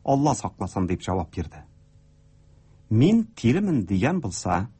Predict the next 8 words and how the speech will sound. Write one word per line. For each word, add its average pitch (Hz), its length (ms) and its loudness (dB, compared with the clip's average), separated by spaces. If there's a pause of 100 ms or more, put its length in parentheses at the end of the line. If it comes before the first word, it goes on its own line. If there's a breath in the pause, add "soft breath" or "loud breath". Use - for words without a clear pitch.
(280 soft breath)
Хаджаҗ 127 600 -2
гафу 107 380 -2
кылыр 120 360 -2
идеме, 95 420 -2
юкмы, 87 580 -4 (600 soft breath)
әмма 175 260 4 (220)
шул 185 240 -2
җавапны 107 460 0